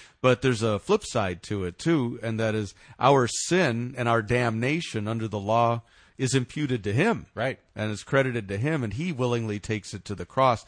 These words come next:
Speaker 1: That's what Luther called in German a fröhliche Wechsel, which means a happy exchange or a sweet swap. So he gets our <laughs> sin, and we get his righteousness.
Speaker 2: The glad exchange there.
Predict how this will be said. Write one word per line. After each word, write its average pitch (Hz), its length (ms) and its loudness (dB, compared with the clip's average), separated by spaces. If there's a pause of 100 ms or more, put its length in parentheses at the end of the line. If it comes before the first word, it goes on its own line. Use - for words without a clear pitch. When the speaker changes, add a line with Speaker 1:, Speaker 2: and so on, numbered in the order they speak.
(300)
Speaker 1:
That's 175 220 2
what 143 140 2
Luther 147 360 2
called 120 380 2
in 104 140 -4
German 127 360 0
a 98 80 0
fröhliche 160 680 2
Wechsel, 101 680 -2
which 101 240 -10
means 113 240 -4
a 90 60 -4
happy 120 420 2
exchange 110 560 -6
or 98 60 -6
a 80 80 -8
sweet - 420 -8
swap. 107 500 -2 (640)
So 107 140 -2
he 127 140 0
gets 147 200 2
our 120 140 2
<laughs> - 0 -
sin, 139 480 -2
and 107 180 -8
we 123 120 -4
get 120 140 -2
his 107 180 -6
righteousness. 107 760 -8 (340)
Speaker 2:
The 120 80 -4
glad 120 300 -2
exchange 110 460 -6
there. 92 180 -8